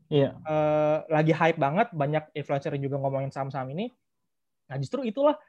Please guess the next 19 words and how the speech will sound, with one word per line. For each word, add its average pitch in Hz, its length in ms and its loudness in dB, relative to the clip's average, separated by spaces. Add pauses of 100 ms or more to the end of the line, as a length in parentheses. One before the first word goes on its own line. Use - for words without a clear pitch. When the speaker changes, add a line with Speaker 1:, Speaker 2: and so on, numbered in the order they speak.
(300)
Speaker 2:
eh, 175 640 2 (880)
di 160 80 -2
saat 180 240 2
mereka 196 320 0
paling 185 320 4
mungkin 220 400 0
buat 165 160 4
jadi 151 320 -2
mini 147 240 -2
bubble 165 320 4
gitu, 131 240 -6
buat 139 160 -6
nanti 139 240 -8
harganya 139 320 -2
turun 147 240 -2
drastis 131 320 -4
lagi 170 240 0
gitu. 127 240 -8
Karena, 170 240 -4